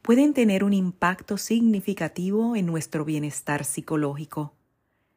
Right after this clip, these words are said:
De hecho, los estudios han demostrado que los juicios innecesarios aumentan los niveles de estrés, ansiedad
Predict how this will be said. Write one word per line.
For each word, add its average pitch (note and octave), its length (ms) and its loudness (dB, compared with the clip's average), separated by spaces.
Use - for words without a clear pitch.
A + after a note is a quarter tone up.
De D3+ 340 -6
hecho, - 380 -12
los G3 260 -4
estudios C4 760 -4
han C4 240 -2
demostrado D3+ 840 -6
que G3 120 -2
los D#3+ 220 -4
juicios F#3+ 540 -6
innecesarios D#3 1120 -8
aumentan A3+ 760 -2
los A3+ 200 -4
niveles D#3 480 -4
de D#3 100 -6
estrés, - 640 -8
ansiedad F#3 760 2